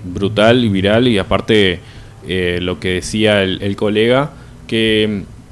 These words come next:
dentro de la organización que se hizo, la organización Emerenciano Sena,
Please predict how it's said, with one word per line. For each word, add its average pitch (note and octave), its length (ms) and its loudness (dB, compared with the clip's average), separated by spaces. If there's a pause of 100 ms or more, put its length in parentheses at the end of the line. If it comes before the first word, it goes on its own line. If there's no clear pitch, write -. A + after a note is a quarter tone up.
(160)
dentro A2 380 0
de G#2+ 140 4
la G2+ 140 2
organización G#2 1200 -2
que G2 160 -8
se G2 220 -4
hizo, G#2 540 -2
la E2+ 220 -4
organización F#2+ 640 -4
Emerenciano G#2 640 -2
Sena, A2 460 2